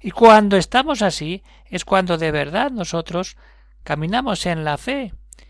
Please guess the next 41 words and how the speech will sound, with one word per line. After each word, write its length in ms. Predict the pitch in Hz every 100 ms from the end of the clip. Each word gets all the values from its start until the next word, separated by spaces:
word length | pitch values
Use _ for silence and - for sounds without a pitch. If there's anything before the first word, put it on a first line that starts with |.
| _ -
Si 220 | - 214
el 140 | 196
Señor 420 | 185 190 202 254 269
prometió 560 | 285 269 233 247 233
tantos 500 | 220 233 233 220 202
bienes 460 | 202 226 214 196 -
a 60 |
Abraham 420 | 180 175 196 208 185
cuando 340 | 180 175 170
le 120 | 165
mandó 360 | 160 156 165 196
salir 360 | 175 170 196 180
de 140 | 175
su 160 | 160 160
tierra 580 | 185 202 196 170 143 - - -
y 140 | -
de 120 | 180 175
entre 220 | 160 165
sus 240 | - 151
parientes, 720 | - 160 185 185 175 170 170 - _ _ _ _ _ _ _ _ -
¿qué 140 | 285
prometerá 760 | 285 247 202 180 165 175 202 214
y 100 | 190
dará 340 | 170 165 190 202
al 300 | - 165 156
que 140 | 160
se 160 | 160 156
salga 420 | - 214 185 170
de 120 | 160
entre 200 | 156 156
los 220 | 151 139
malos, 400 | 160 - 175 147
que 120 | -
no 160 | 165 190
guardan 540 | 180 202 185 165 151
la 120 | 151 151
ley 200 | 170 190
del 180 | 175
Altísimo 720 | 160 151 - 208 185 175 151 143
y 100 | 147
miran 480 | 170 196 175 156